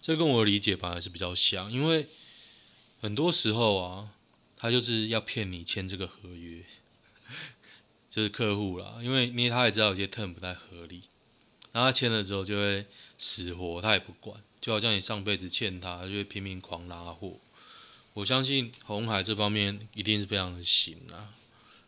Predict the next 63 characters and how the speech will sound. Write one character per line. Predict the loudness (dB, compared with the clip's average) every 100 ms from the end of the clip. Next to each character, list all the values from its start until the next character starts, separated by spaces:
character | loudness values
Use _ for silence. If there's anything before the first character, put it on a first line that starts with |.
| -10
所 | -4 0 0
以 | 0 -2 -6 -10 -16 -20 _ _ _ _
我 | -4 0
是 | 2 2 0
不 | 0
需 | 0 2
要 | 2
为 | 2 0
他 | 0
们 | -2
担 | -6 -8 -2
心， | -2 0
十 | -2 2
月 | 4 4
就 | 4
十 | 2 2
月， | -2 -4
你 | -4 -4
能 | -2 4
拉 | 4 6
到 | 2 2
算 | -2 -2
你 | -6
本 | -8 -4 2
事。 | 4 2 -8 -20 _ -20 -20 -20 -20 -20 -20 _ _
那 | 0
我 | 4
看 | 6
有 | 6
些 | 6
人 | 6
在 | 4
说， | 4 4 2 2
好 | 4 4
啊， | 6 4
你 | 4 4
要 | 4 2
高 | 4 4
虹 | 4 2
安 | 4 2 0
说 | 0 2
越 | 4 4
南 | 4 2
一 | 0
个 | 0
月 | 2
就 | 2
买 | 0 0
进 | -2 -2
来， | -2 -2 -2
你 |
用 | -4 -4
同 | -4 -4 -2
样 | -2
的 | -2
标 | -2 -2 -2
准 | -4 -6 -4
去 | -4 -2
要 | 0 -2
求 | -4 -6
鸿 | -8 -6
海 | -6
啊。 | -6 -10 -16